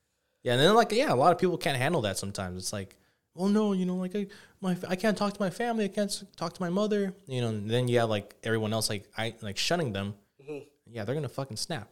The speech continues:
Speaker 1: like, real quick. And if they're not mentally prepared for that kind of shit, you know.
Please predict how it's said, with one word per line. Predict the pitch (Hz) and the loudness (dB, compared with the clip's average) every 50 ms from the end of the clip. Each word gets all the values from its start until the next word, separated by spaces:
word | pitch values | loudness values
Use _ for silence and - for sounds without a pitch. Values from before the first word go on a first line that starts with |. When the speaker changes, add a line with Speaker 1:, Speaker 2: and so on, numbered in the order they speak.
| _ | _
Speaker 1:
like, | - 107 107 | -20 -18 -10
real | 110 131 139 135 | -6 -6 -6 -4
quick. | - - 143 113 - - - _ _ _ _ _ - | -4 -4 -4 -4 -6 -10 -20 _ _ _ _ _ -20
And | 127 117 | -12 -8
if | 110 110 107 | -8 -4 -2
they're | 127 123 | 0 0
not | 123 117 113 | 0 0 -2
mentally | 110 107 - 104 | -2 -4 -4 -6
prepared | 98 - - 120 120 | -8 -6 -6 -8 -8
for | - 92 | -8 -12
that | 90 - - | -14 -14 -14
kind | 92 90 | -10 -4
of | - | -4
shit, | - - - | -4 -4 -4
you | - - - - - _ - - _ _ _ _ _ _ _ - | -8 -14 -16 -20 -20 _ -20 -20 _ _ _ _ _ _ _ -20
know. | - | -20